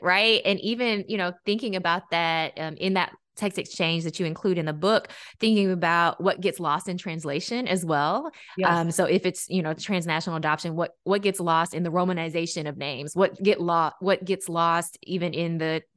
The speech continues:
Speaker 1: transcription of a quote unquote origin story or family history? Um, and so I, I think about that a lot because, like, the romanization of my name, um, and the way that a Korean person would say it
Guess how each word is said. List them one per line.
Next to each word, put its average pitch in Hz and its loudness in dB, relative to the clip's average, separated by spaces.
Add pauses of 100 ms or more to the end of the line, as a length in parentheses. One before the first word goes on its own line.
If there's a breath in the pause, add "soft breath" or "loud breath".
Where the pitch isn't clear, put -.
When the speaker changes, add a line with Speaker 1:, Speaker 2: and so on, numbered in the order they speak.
Speaker 1:
transcription 185 0
of 170 2
a 165 2
quote 175 -4
unquote 175 0
origin 185 0
story 165 -2
or 160 -2
family 180 -2
history? 233 -4 (500 loud breath)
Um, 180 4 (120)
and 196 2
so 180 2 (120)
I, 170 0
I 196 0
think 247 -4
about 214 0
that 185 -2
a 165 -4
lot 160 0
because, 165 -4 (300 loud breath)
like, 180 2
the 185 4
romanization 180 2
of 214 -2
my 175 0
name, 160 -4 (360 loud breath)
um, 170 4 (440)
and 202 4
the 175 4
way 170 2
that 165 0
a 156 -4
Korean 185 -2
person 208 0
would 190 -2
say 226 0
it - -4